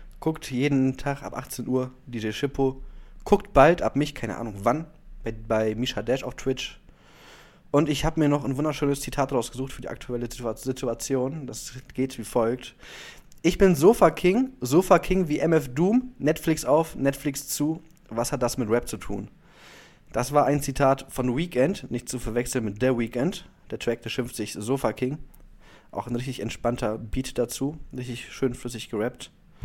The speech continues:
Ja, und damit bin ich raus.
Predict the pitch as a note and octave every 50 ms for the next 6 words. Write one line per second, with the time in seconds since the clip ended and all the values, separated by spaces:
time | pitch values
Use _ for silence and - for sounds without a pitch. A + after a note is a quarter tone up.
0 | - - - - - - - - - - - C#3+ D3 B2+ G#2 - B2 A#2+ B2 A#2+
1 | A#2+ - - - - - - B2 B2 C3+ D3+ D#3 D3 - - - D3 C#3+ C#3 C#3
2 | C3 C#3 E3 G3 G#3+ - - - -